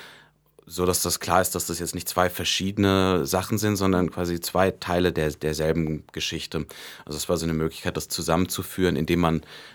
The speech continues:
äh, anspielt auf ein, auf ein bekanntes Doppelalbum. Dann fanden wir auch diese Vorstellung ganz lustig, dass es diesen Kanon gibt, Use Your Illusion,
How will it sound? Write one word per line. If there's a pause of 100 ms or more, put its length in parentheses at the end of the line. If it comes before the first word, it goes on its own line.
(140)
äh,
anspielt
auf
ein,
auf
ein
bekanntes
Doppelalbum.
Dann
fanden
wir
auch
diese
Vorstellung (500)
ganz
lustig,
dass
es (600)
diesen (160)
Kanon
gibt,
Use
Your
Illusion,